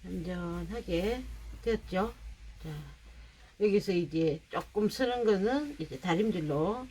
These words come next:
충분히, 어, 해결이 될 수 있을 정도이거든요. 얌전하고 예쁘게 인 바이어스가 되었습니다.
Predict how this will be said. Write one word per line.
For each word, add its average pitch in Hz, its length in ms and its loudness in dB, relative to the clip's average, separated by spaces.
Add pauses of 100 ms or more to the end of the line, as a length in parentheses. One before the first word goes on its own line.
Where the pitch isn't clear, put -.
충분히, 190 800 -2 (400)
어, - 140 -12
해결이 170 460 -4
될 190 200 0
수 - 160 -4
있을 156 240 -6
정도이거든요. 156 1000 -4 (600)
얌전하고 170 880 -2
예쁘게 165 800 -2 (680)
인 170 220 -6
바이어스가 175 840 -8 (200)
되었습니다. 170 1160 -10